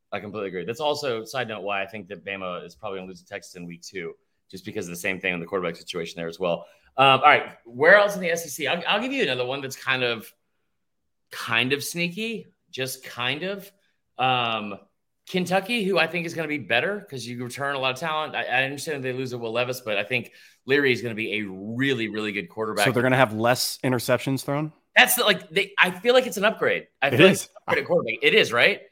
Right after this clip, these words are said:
Speaker 2: I, I completely agree with you. Everybody's talking about Will Levis. I don't care. He was a bad quarterback at
Speaker 1: Right.
Speaker 2: Kentucky. He was bad.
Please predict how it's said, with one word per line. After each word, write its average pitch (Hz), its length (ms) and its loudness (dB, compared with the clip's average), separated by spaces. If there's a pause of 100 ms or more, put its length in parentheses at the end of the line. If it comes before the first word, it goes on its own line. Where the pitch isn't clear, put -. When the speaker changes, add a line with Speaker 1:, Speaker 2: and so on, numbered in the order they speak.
(140)
Speaker 2:
I, 147 180 6
I 160 140 8
completely 185 560 6
agree 156 240 6
with 139 100 4
you. 117 100 -2
Everybody's 214 320 -2
talking 202 220 4
about 175 240 2
Will 170 140 4
Levis. 156 180 -2 (300)
I 160 140 2
don't 175 160 2
care. 151 180 0
He 143 80 4
was 175 120 2
a 160 100 -2
bad 143 460 -2 (220)
quarterback 139 540 -2
at - 160 -10
Speaker 1:
Right. 113 180 4
Speaker 2:
Kentucky. - 400 -8
He 151 120 0
was 131 120 -4
bad. 107 400 -8